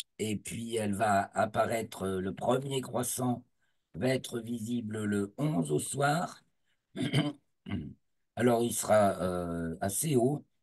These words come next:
dans le ciel. On va le regarder avec Stellarium tout à l'heure.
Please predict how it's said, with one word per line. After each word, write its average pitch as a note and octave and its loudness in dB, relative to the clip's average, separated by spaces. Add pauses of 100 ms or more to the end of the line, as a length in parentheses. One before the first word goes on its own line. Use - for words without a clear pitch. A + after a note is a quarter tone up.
(300)
dans F#2 -2
le F2 -4
ciel. F2 -4
On G2 -6
va F2+ -2
le E2 -2
regarder F2 0
avec E2 -2
Stellarium D#2 -2
tout - -10
à E2 -2
l'heure. E2+ -4